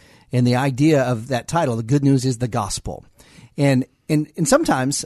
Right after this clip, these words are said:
I almost wanna say that the title should be expanded, right? 'Cause when we think city, we think of generalized people we don't know. But it's good news for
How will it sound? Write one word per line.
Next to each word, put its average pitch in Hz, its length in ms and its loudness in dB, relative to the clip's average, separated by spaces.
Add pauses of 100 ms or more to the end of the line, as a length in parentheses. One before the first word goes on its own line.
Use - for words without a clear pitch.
(100)
I 131 140 -4
almost 196 460 2
wanna 151 240 2
say 127 320 0
that 120 260 -4
the 127 80 -4
title 160 320 0
should 139 140 -6
be 127 80 0
expanded, 117 640 -2
right? 107 180 -8
'Cause 127 140 -2
when 139 180 4
we 151 80 4
think 196 220 0
city, 165 320 2
we 147 100 0
think 147 260 -2
of 117 240 -2 (600)
generalized 180 840 6
people 127 320 -2
we 120 100 0
don't 113 160 -4
know. 85 260 -12 (440)
But 143 120 2
it's 170 160 2
good 156 260 4
news 165 220 2
for - 180 -8